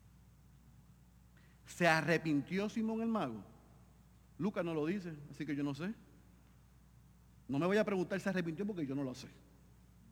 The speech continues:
Yo no sé eso. Algunos creen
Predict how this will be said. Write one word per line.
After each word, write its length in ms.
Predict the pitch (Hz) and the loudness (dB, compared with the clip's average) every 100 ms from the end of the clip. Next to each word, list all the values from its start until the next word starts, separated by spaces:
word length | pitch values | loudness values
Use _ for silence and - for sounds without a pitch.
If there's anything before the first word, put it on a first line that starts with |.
| - - - - - - - - - - | -20 -20 -20 -20 -20 -20 -20 -20 -20 -6
Yo 100 | 135 | -2
no 100 | 143 | -2
sé 180 | 135 110 | -4 -8
eso. 180 | - - - - - - - - | -10 -20 -20 -20 -20 -20 -20 -10
Algunos 560 | 123 127 165 233 214 - - - | -4 -2 2 2 2 -4 -20 -2
creen 400 | 208 240 277 | 2 4 2